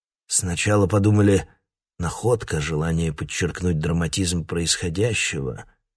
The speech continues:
Но нет, представление развивалось само по себе, а ваши действия никак не помогали развитию сюжета. Скорее наоборот. А потом...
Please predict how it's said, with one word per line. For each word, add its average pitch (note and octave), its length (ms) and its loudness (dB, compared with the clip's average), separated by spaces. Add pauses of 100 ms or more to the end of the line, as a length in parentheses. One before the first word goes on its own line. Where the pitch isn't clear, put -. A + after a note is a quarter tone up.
(720)
Но E2 80 -6
нет, F#2 600 -4 (520)
представление F#2 880 4
развивалось F#2 800 2
само F#2+ 640 4
по B2+ 140 -2
себе, D#2+ 500 0
а C2+ 120 -6
ваши B1+ 380 -6
действия A#2+ 480 -2
никак A2 380 0
не A#2+ 100 -2
помогали C3 520 0
развитию G2+ 640 0
сюжета. D#2+ 640 -6 (400)
Скорее D#2+ 460 -4
наоборот. C#2+ 680 -4 (1200)
А D#2 120 -4
потом... F2 1000 -2